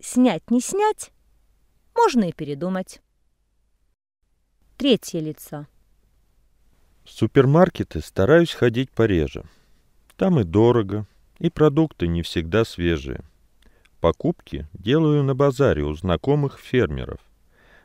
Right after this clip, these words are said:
Speaker 2: Там и овощи прямо с грядки, и молоко от коровы, а мясо не из морозильника. Да и поторговаться можно.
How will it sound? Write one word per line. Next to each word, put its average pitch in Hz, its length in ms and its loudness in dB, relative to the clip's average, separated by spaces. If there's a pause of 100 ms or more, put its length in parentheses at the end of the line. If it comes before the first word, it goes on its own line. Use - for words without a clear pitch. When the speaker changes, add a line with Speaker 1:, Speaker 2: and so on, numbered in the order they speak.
(120)
Speaker 2:
Там 101 380 2
и 85 140 -4
овощи 123 560 -2
прямо 117 420 0
с 101 80 -10
грядки, 98 720 -4 (400)
и 160 100 2
молоко 117 520 2
от 73 120 -4
коровы, 73 640 -2 (400)
а 82 140 -2
мясо 120 560 -2 (100)
не 127 220 -2
из 127 100 -6
морозильника. 90 920 -2 (800)
Да 95 140 0
и 131 80 4
поторговаться 143 880 2
можно. 73 540 -2